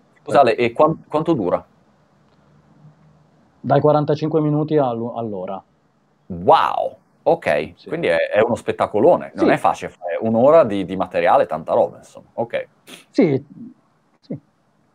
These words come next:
Speaker 1: Ok.
Speaker 2: Cioè, ne, ne ho, ne ho, ne ho anche di più, ovviamente. Suonando all'estero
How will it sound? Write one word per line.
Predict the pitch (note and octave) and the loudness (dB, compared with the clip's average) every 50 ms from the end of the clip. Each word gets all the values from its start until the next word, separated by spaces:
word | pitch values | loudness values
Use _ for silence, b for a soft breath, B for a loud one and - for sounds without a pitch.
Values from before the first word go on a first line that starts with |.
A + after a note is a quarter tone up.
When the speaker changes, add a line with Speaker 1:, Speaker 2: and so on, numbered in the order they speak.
| _ _ _ _ _ _ - - _ _ _ _ _ - | _ _ _ _ _ _ -20 -20 _ _ _ _ _ -6
Speaker 1:
Ok. | - G#2+ - - - | -6 -6 -4 -2 0
Speaker 2:
Cioè, | - D#3 | 2 2
ne, | C3+ C#3 | 2 2
ne | C3+ C#3+ | 2 4
ho, | D3+ D#3 D3 | 2 2 2
ne | C#3 D3 | 0 0
ho, | D3+ D3+ D3+ D3 | 0 -2 -2 -2
ne | C#3 C#3+ | -2 -2
ho | D3 | -2
anche | D#3 D#3 D#3 D3+ | -2 -2 -4 -4
di | C#3+ C#3+ | -4 -4
più, | C#3+ - D3+ C#3+ | -2 -2 -2 -2
ovviamente. | B2+ A#2+ B2+ B2 B2 A#2 A#2 G#2+ - A2+ | -2 -2 -6 -8 -8 -10 -12 -14 -14 -14
Suonando | - B2+ B2+ C3 C3+ C3+ | -12 -8 -6 -4 -2 -2
all'estero | C3+ C3+ C#3+ D3 C#3+ C#3+ - D#3+ D#3 D3 C#3+ C#3+ | 0 0 0 -2 -4 -4 -4 0 0 0 0 -2